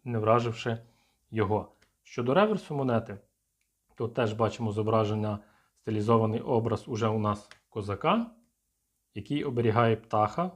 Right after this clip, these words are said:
як символ волі, но візуально також нам нагадує тризуб. Композиція також відображає зв'язок між сучасною війною та українським духом час-, часів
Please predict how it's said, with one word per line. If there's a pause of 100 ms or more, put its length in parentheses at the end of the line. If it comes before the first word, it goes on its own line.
(360)
як (560)
символ
волі, (240)
но
візуально
також
нам
нагадує (520)
тризуб. (220)
Композиція
також
відображає
зв'язок (440)
між
сучасною
війною
та (540)
українським
духом
час-,
часів